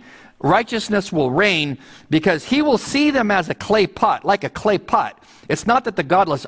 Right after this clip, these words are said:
are the clay pot. They just resemble it in the fact that he will be, as the righteous Messiah, the one who will strike their, their rebellion with a rod of iron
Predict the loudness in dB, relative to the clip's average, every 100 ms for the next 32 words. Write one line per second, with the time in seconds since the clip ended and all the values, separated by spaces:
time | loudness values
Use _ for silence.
0 | -4 2 4 2 -2 -2 -2 0 2 0
1 | -2 -16 -20 -18 0 0 2 0 -2 -2
2 | 0 2 0 2 2 0 0 -4 0 0
3 | 0 0 -2 -2 -12 -20 -6 0 2 2
4 | 2 2 2 2 0 -2 0 0 0 -6
5 | -4 -6 0 2 2 2 -2 -8 -20 _
6 | -2 0 0 2 2 2 0 -4 -12 -8
7 | -2 2 2 0 0 2 0 -4 -4 -2
8 | 0 0 2 2 2 -4 -8 -4 -2 0
9 | 2 2 2 2 2 -2